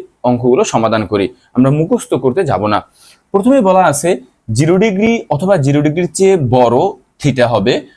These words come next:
নব্বই ডিগ্রির সমান, অর্থাৎ এখানে less than equal, এটা হচ্ছে less than equal আছে। তাহলে নব্বই ডিগ্রির সমান হবে, যেহেতু এটা ইকুয়াল চিহ্ন বলতে বোঝানো হবে এখানে এই চিহ্নটা দ্বারা, অর্থাৎ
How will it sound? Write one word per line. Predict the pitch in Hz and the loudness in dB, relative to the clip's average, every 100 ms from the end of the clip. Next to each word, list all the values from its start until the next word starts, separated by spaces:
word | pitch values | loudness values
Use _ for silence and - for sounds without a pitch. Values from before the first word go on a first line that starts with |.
| _ _ | _ _
নব্বই | 123 135 143 185 185 | 0 2 2 0 0
ডিগ্রির | 196 220 196 | -2 -2 -2
সমান, | - 110 95 95 | -2 -2 -2 -2
অর্থাৎ | 117 151 151 | -4 -2 -4
এখানে | 139 175 131 | -2 0 2
less | 156 151 | 0 0
than | 196 185 | -2 -2
equal, | - 123 147 254 _ _ - | 0 0 0 -4 _ _ -4
এটা | 170 208 | -2 -2
হচ্ছে | 190 208 | -2 0
less | 127 113 110 | 0 0 0
than | 113 104 | 0 0
equal | 104 101 95 | 0 0 -2
আছে। | - 101 - _ - _ - | -4 -10 -10 _ -20 _ -2
তাহলে | 135 139 147 143 135 | 0 2 0 2 0
নব্বই | 147 156 208 | 2 0 0
ডিগ্রির | 214 233 208 | 0 0 0
সমান | - 123 135 117 | -2 -2 0 0
হবে, | 113 196 - - | 0 -2 -4 -8
যেহেতু | 123 151 196 | -4 -2 -2
এটা | - 220 | -2 -2
ইকুয়াল | 214 226 220 | 0 0 0
চিহ্ন | 220 214 226 190 | 0 2 2 2
বলতে | 196 202 | 2 2
বোঝানো | 185 208 226 | 2 2 0
হবে | 233 139 | 0 0
এখানে | - 220 311 _ _ _ - | -2 -6 -8 _ _ _ -2
এই | 151 | 0
চিহ্নটা | 156 151 143 113 | 0 0 0 0
দ্বারা, | 113 196 - _ _ - | 0 -2 -6 _ _ -4
অর্থাৎ | 131 180 | -2 -2